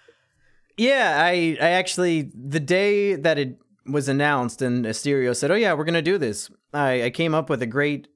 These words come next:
uh, bit, and it's gonna be funny for about thirty seconds, so hopefully,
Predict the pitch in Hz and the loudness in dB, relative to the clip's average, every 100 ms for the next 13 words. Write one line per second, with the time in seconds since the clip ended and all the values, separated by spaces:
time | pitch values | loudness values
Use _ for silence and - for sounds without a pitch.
0 | _ - 120 113 107 147 226 - _ _ | _ -6 -2 -2 0 0 0 -4 _ _
1 | - 135 120 - 143 123 127 123 117 107 | -4 -2 -2 -2 -2 -2 -2 -2 -2 -4
2 | - - - 165 175 170 - 151 123 131 | -8 -16 -2 0 0 -2 -2 -2 0 0
3 | 120 - - 160 156 139 - 175 175 202 | -2 -6 -2 0 0 -2 -2 0 0 -2
4 | 196 - - 143 165 180 170 180 170 160 | -4 -6 -2 2 0 0 -2 0 2 0
5 | 156 | -2